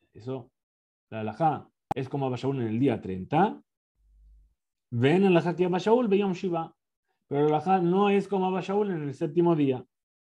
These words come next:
Una Ardae, y la gente de Naardea, Holkim, estaban en discusión, hambre, dijeron,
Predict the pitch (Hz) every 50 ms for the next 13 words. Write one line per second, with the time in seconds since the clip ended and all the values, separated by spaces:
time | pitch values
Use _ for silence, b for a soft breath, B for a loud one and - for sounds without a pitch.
0 | _ _ _ _ _ _ _ _ _ _ _ _ _ _ _ _ - 101 98 95
1 | 90 90 90 92 95 131 180 185 143 123 123 117 - - _ _ _ _ _ _
2 | - - 104 101 98 - 151 165 156 160 143 131 123 120 117 113 107 104 101 107
3 | 135 170 185 143 117 107 - - _ _ _ _ _ _ _ _ _ _ _ -
4 | 147 143 143 - - 185 208 202 185 185 - - _ - 117 - 165 165 170 170
5 | 170 165 160 151 147 151 - 151 147 - 185 202 208 185 131 113 - _ _ _
6 | - 175 196 202 190 170 143 131 131 127 - 185 196 190 170 127 - -